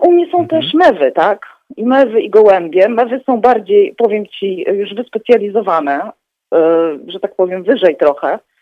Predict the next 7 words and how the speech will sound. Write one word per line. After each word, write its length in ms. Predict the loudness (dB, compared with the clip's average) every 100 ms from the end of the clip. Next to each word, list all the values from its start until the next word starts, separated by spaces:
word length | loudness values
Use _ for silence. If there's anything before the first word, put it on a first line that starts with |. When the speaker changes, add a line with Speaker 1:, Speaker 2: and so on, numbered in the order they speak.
| _ -10
Speaker 1:
czyli 300 | -8 -10 -6
po 100 | -4
prostu 420 | -2 -4 -4 -6 -4
kradną 400 | 0 0 -2 -6
jedzenie. 520 | -6 -6 -6 -6 -10 _ _ _ _ _ _ _ _ _ -2
Są 140 |
w 40 | -2